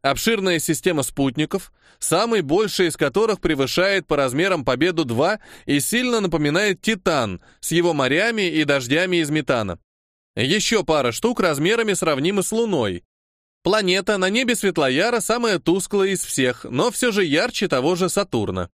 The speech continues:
"Фейри называют ее Нергал", добавила Эйра. "Новоримляне — Плутон". Победа семь. Газовый гигант — чуть крупнее Нептуна, разве что не синеватый, а зеленовато-желтый.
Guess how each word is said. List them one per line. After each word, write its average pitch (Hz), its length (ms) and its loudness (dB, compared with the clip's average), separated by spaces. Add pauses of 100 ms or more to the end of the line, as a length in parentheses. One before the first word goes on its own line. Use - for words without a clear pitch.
(640)
"Фейри 151 680 0
называют 131 760 0
ее 117 460 0
Нергал", 117 760 -2 (120)
добавила 120 480 0
Эйра. 98 440 -2 (380)
"Новоримляне — 220 720 0 (120)
Плутон". 98 560 -2 (1200)
Победа 214 400 0
семь. 143 420 0 (340)
Газовый 175 520 2
гигант — 165 600 -2 (280)
чуть 254 240 0
крупнее 196 500 2
Нептуна, 175 640 -2 (320)
разве 165 400 0
что 180 200 0
не 160 160 0
синеватый, 170 680 0
а 135 220 0
зеленовато-желтый. 147 1120 0